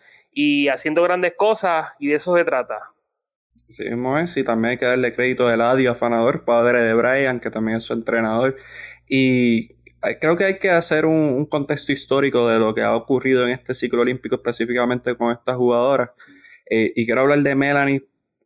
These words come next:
Speaker 2: volviendo para atrás. Melanie en Barranquilla ganó oro en doble femenino junto a Adriana, ganó plata en dobles mixtos co-, junto a Daniel González, cayeron ante Adriana y Brian Afanador, y ganaron oro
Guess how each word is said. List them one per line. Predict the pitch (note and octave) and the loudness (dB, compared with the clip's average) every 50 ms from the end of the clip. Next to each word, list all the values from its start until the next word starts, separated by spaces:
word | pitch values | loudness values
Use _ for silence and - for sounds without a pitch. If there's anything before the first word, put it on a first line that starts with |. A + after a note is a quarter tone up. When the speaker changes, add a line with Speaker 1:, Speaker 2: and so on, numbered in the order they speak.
| _ _ | _ _
Speaker 2:
volviendo | B2+ B2+ B2 B2 C3 C3 C3+ C3+ C3+ C3 | -2 -2 0 0 0 0 0 0 0 0
para | C3+ C3+ C3+ C3+ | 0 0 2 2
atrás. | C3+ C3+ - D3+ C3+ B2 A#2+ - - - - - | 2 2 2 2 2 2 0 -2 -4 -8 -10 -8
Melanie | G#2+ A2 A2 G#2+ B2+ D3 D#3 D#3 D#3 D#3 D3+ - - - | -6 -2 -2 0 0 0 0 2 0 0 0 -2 -4 -4
en | C#3+ C#3 C3+ C3+ C3+ C3+ | -2 -2 0 0 -2 -2
Barranquilla | C3+ C3 C3+ C3 C3 C3 B2 B2 C3 C#3+ D3+ D3 C3+ B2+ B2+ B2+ | -2 -2 -2 -2 -2 -4 -4 -4 -2 0 2 2 2 2 0 0
ganó | B2+ A#2+ A2+ A2 A2 A2+ A#2 A#2 A#2+ A#2 - - | -2 -2 0 0 0 0 0 0 0 -2 -2 0
oro | A2+ A#2 B2+ C3+ C3 B2+ A#2+ B2 - - - | 0 2 2 2 2 2 0 0 -4 -10 -6
en | A2+ A2 A2+ A2+ A2 | -4 -2 -2 0 0
doble | A2+ A2+ A#2+ B2 B2+ B2+ B2 - - - - - - | 2 2 2 2 2 0 -2 -4 -8 -16 -20 -14 -6
femenino | - A#2+ A#2+ A#2 A#2 A#2 C3+ D3 C#3+ C#3 C3 | -4 -2 0 0 0 0 0 0 -2 -2 -2
junto | C3 A#2 A2+ A2+ - A#2 | -2 -4 -4 -2 -2 0
a | A2+ | 0
Adriana, | A2+ A2+ A2+ A#2+ A#2 A2 G#2+ - - - - _ _ _ _ - - - - - | 2 2 0 0 0 0 -2 -2 -4 -6 -10 _ _ _ _ -20 -20 -20 -20 -10
ganó | - A2+ A2 A2 A2+ A#2 B2 - - _ _ _ | -6 -4 -2 0 0 -2 -2 -4 -8 _ _ _
plata | B2+ A#2+ B2 C3 C#3 C3 - C3 | 0 2 2 2 0 0 0 -2
en | B2+ B2 | -2 0
dobles | A#2+ A#2+ B2 B2+ B2+ B2 - - | 2 2 4 4 2 0 -2 -2
mixtos | A#2+ B2 C3 C3 - - - - G#2+ A2+ A#2 - - - - - _ _ | -2 -2 -2 -2 -6 -10 -8 -4 -4 -4 -4 -6 -10 -14 -18 -20 _ _
co-, | - A#2+ A#2 | -10 -10 -8
junto | A#2 A#2 A2 A2 - G#2+ G#2+ | -6 -6 -6 -4 -2 -2 0
a | A2 | 0
Daniel | A2 A2 G#2+ A2 A2+ A2 | 0 0 0 0 -2 -2
González, | G#2+ A2 A2 A2 - C3+ C#3+ C#3+ C#3 B2 | -2 -2 -4 -2 -2 0 0 0 0 -2
cayeron | - - A#2+ A2 A2 A#2 A#2+ A#2+ B2+ A#2+ A#2+ | -2 -2 -2 0 2 2 0 0 0 0 -2
ante | A#2 A#2 A#2 - | -2 -4 -2 -2
Adriana | A2 G#2+ G#2+ A2+ A2+ A#2 A2+ A#2 A#2 A#2 A2+ | 0 0 0 0 0 0 0 0 0 0 0
y | A2 | 0
Brian | A2+ A2+ A2+ G#2+ A2 A2 | 0 0 0 -2 -2 -4
Afanador, | A2 - - A2 A2 A2 A2 B2 C#3+ E3 - - - - - - - - - _ | -4 -4 -4 -4 -2 -2 0 0 0 -2 -2 -6 -16 -20 -20 -20 -20 -20 -18 _
y | - B2+ B2 | -2 0 0
ganaron | A#2+ A#2 A2+ A#2 B2+ C#3+ D3 C#3+ C#3 - | 2 2 2 2 2 2 0 -2 -2 -2
oro | - B2+ C#3+ D3 C#3+ C#3 C3+ - | -2 0 2 2 2 0 0 -2